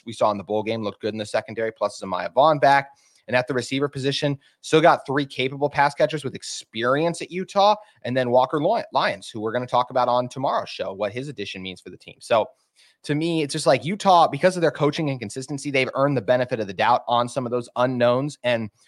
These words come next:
while Oklahoma State's very good, I expect them to be a top twenty team. I just don't feel as comfortable putting them in that spot where it's like, "Oh yeah, they're the class of the Big Twelve." So that's where I feel like Utah truly is, because I feel like soon we're gonna see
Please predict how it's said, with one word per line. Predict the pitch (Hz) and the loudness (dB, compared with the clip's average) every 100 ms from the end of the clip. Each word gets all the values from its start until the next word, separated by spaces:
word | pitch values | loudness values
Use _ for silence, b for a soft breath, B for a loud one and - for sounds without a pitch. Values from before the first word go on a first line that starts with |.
| b | b
while | - 131 | 4 4
Oklahoma | 151 165 | 4 2
State's | 156 170 - | 2 -4 2
very | 156 147 | 2 4
good, | 151 131 | 4 4
I | |
expect | 117 - 143 | 2 -2 -2
them | 147 | -4
to | 135 | -2
be | 151 | -4
a | |
top | 147 160 - | 0 -4 -4
twenty | - 165 160 | -4 -2 -2
team. | - 190 147 120 b b b | -6 -6 -6 -8 b b b
I | |
just | 127 139 | -6 0
don't | 151 | 0
feel | 165 147 | 2 -2
as | 143 | 0
comfortable | 156 151 139 | -4 -2 -4
putting | 123 147 135 | -2 -6 -2
them | 123 123 120 117 _ _ _ _ _ _ _ | 2 2 0 -6 _ _ _ _ _ _ _
in | 135 127 | -2 2
that | 120 117 - _ _ | 2 0 -6 _ _
spot | - 135 123 | 0 2 2
where | 117 | 0
it's | 113 | 0
like, | 120 | 0
"Oh | 117 | 2
yeah, | 123 | 2
they're | 107 117 | 0 -4
the | 113 | -2
class | 123 110 - | -2 -2 -4
of | 101 | -14
the | |
Big | 95 104 | -10 -12
Twelve." | - 101 95 - | -6 -6 -6 -6
So | - 90 90 b b | -6 -6 -8 b b
that's | - 123 | -6 0
where | 147 | 2
I | 135 | 2
feel | 170 | 2
like | 156 | 0
Utah | 151 165 170 | -2 0 0
truly | 151 165 160 160 | 2 -2 0 0
is, | 139 | -2
because | 135 127 | -6 -4
I | 120 | -4
feel | - 143 | -4 0
like | 131 - | 0 -2
soon | - - 165 151 123 | -14 -10 -4 -4 -2
we're | 127 | -4
gonna | 127 | -4
see | 127 | -10